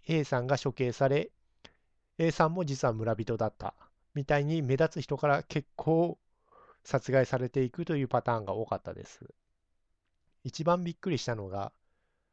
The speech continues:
司会をやってた人が言っていた、自分は、が人狼の場合は、仲間の人狼を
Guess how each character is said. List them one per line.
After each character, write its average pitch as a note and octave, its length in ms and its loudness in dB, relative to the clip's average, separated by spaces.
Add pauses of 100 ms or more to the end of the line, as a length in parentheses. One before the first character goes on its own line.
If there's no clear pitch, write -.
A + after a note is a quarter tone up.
(500)
司 - 140 -12
会 F3 180 4
を F3 100 0
や D#3 120 4
っ - 80 -18 (320)
て D#3+ 200 0 (160)
た A#2+ 120 0
人 A#2+ 240 -6
が G#2 120 -2
言 G#2 80 -8
っ - 20 -18
て - 180 -8
い A2 100 -4
た、 - 220 -6 (440)
自 A2+ 180 -2
分 D#3+ 160 0
は、 E3+ 280 0 (560)
が D3+ 200 4
人 C#3+ 240 0
狼 D3 200 4
の D3 100 2
場 C3+ 220 6
合 C3+ 60 0
は、 C#3 240 2 (300)
仲 A#2 200 -2
間 D#3+ 100 2
の D#3+ 140 2
人 D#3 380 -2
狼 E3 60 2
を E3 420 2